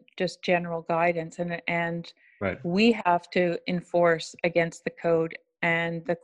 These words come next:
Speaker 1: courts and tribunals have to consider it in any cases that, that get there.
Speaker 2: Right. Um, final question for you today, Commissioner. Um, when you, I mean, you know,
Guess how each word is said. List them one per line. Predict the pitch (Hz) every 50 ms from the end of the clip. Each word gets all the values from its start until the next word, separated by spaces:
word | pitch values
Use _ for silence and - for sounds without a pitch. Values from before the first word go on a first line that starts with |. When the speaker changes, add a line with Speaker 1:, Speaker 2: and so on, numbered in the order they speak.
| -
Speaker 1:
courts | 170 170 170 170 170 - - -
and | 180 175 - -
tribunals | 170 165 165 170 170 165 165 165 160 - - 165
have | 160 - -
to | 170 - - 165
consider | 160 - - 165 165 165 160 156 156
it | - _ _ _ _ _ _ _ _ - 175
in | 175
any | 175 175 170 170 170 - -
cases | 170 165 165 - - 165 160 - -
that, | 165 160 - _ - -
that | 170 160 - - -
get | 160 151 - -
there. | 151 - 139 151 - _ _ _ _ _ - 98
Speaker 2:
Right. | 90 85 - - _ _ _ _ _ _ _ _ _ _ - - - - - - - - _ - 135 131
Um, | 131 131 127 127 123 123 120 113 110 113 - - - - - - - - _ _ _
final | - - - 190 208 220 214 180 - - 127
question | 98 87 - - - 87 87 85
for | - - - 101 95 92
you | 90 90 87 87 90 90 90 - - -
today, | - 87 87 87 87 82 - - -
Commissioner. | - 90 85 - - 90 90 92 92 - - _ _ - 123
Um, | 120 117 117 117 - - - - - 151 151
when | 156 143 139 143
you, | 160 185 190 160 123
I | 143 139
mean, | 135 127 127 127 - - - - - - - 135
you | 127 113
know, | 98